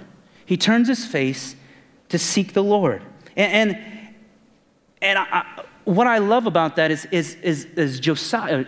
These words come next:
I was gonna say Josiah, Jehoshaphat, he's got a massive kingdom, and he's got a good army, and he's got some allies. He could have, in that moment, he could have easily sent a delegation of people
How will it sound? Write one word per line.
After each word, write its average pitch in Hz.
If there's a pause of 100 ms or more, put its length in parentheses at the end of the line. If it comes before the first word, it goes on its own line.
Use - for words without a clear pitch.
(260)
I 127
was 104
gonna 233
say -
Josiah, 117 (140)
Jehoshaphat, 156 (840)
he's 254
got 269
a 247
massive 170
kingdom, 123 (400)
and 156
he's 196
got 214
a 185
good 165
army, 165 (760)
and 175
he's 240
got 247
some 196
allies. 170 (320)
He 269
could 240
have, 175
in 247
that 226
moment, 165
he 175
could 180
have 156
easily 220
sent -
a 127
delegation 175
of 160
people 107